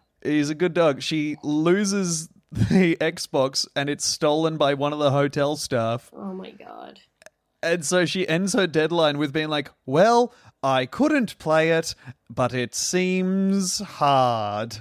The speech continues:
Speaker 2: Oh, this m-, mice-headed, weak-handed bitch with half a desk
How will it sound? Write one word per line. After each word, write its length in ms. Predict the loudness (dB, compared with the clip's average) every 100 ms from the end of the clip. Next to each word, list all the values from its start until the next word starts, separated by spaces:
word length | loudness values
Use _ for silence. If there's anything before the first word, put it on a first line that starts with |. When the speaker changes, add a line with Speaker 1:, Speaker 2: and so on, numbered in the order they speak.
| -18 -14
Speaker 2:
Oh, 960 | -6 -2 0 0 0 0 0 -2 -4
this 240 | -4 -4 -6 -8
m-, 200 | -8 -10
mice-headed, 1160 | -8 -4 0 2 2 0 -4 0 0 0 -2 -4 -10 _
weak-handed 1160 | -14 -4 0 0 0 -12 -2 0 0 -2 -4 -4
bitch 340 | -2 -2 -2 -4
with 120 | 0
half 300 | 2 0 -2
a 60 |
desk 440 | -4 -2 -2 -4